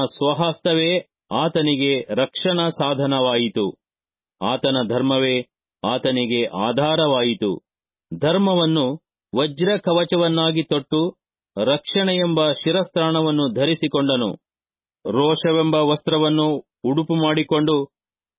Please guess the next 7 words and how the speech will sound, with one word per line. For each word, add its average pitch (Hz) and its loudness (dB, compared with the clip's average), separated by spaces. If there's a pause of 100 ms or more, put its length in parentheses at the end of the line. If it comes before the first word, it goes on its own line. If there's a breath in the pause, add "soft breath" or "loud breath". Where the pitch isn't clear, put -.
(180)
ಆಗ್ರಹವನ್ನು 156 0
ನಿಲುವಂಗಿಯನ್ನಾಗಿ 156 2 (160)
ಹಾಕಿಕೊಂಡನು. 135 0 (680)
ತನ್ನ 143 0 (180)
ವಿರೋಧಿಗಳಲ್ಲಿ 139 0 (520)
ಕ್ರೋಧವನ್ನು 165 2
ಈಡೇರಿಸಿ, 151 0